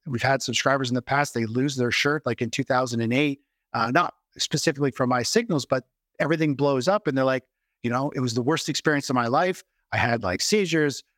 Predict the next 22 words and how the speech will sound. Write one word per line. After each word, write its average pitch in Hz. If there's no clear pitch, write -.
uh, -
I -
lost 110
my 95
wife," 165
all 170
kinds 170
of 135
stuff. -
Like, 123
these, 196
these 180
bear 170
markets, 156
these 120
stage -
four 170
declines 139
are -
so 226
dangerous. 165
There's 143